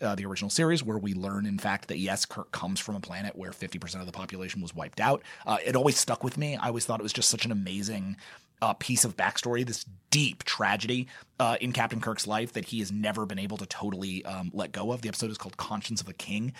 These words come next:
and involves him actually finding Kodos the Executioner, uh, and learning that, uh, the man deeply regrets what he did and has become, uh, uh, for all intents and purposes, an actor, uh, after the fashion.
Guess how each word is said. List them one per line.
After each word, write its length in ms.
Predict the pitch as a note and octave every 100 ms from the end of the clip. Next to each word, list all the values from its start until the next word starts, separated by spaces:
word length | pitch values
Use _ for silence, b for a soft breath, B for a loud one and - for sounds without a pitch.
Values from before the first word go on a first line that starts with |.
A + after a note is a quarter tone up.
| B
and 100 | A#2
involves 260 | A#2+ A2 A2
him 60 | A2+
actually 260 | - G#2+
finding 580 | F#2+ - B2 B2+ A2+ F2
Kodos 340 | - G2+ F#2
the 120 | - G2
Executioner, 640 | - - F#2+ E2+ E2+ E2 B B B
uh, 320 | G#2 F#2 F#2 F#2+
and 160 | G#2+
learning 460 | F#2+ G2 F#2 F#2+ F2+
that, 280 | G2+ F2+ -
uh, 160 | G2 F#2
the 120 | E2
man 340 | F#2+ F2+ F2+ F2+ -
deeply 300 | A#2 - G2
regrets 440 | F2 F#2+ F2 -
what 120 | G2
he 160 | F2 F2
did 340 | D#2+ G2 F2+
and 120 | F2
has 100 | E2+
become, 580 | F2 F2+ - F#2 F2 E2 -
uh, 40 |
uh, 540 | F2+ E2 - F2+ A#1 -
for 140 | A#2+
all 40 |
intents 160 | F2+ F2+
and 20 |
purposes, 260 | F2 F2 -
an 100 | E2
actor, 520 | D#2 D#2+ - E2+ C2+
uh, 160 | F#2 F2+
after 240 | - E2+
the 80 | D#2+
fashion. 400 | E2+ E2 - A2